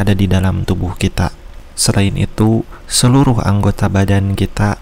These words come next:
akan dimudahkan untuk berbuat ketaatan.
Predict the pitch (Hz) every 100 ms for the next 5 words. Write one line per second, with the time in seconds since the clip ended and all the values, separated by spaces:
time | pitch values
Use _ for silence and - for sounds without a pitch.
0 | - - - 117 104 98 98 113 104 -
1 | 107 - 104 98 - - - - - -
2 | - 127 127 101 - - - 95 - 92
3 | 92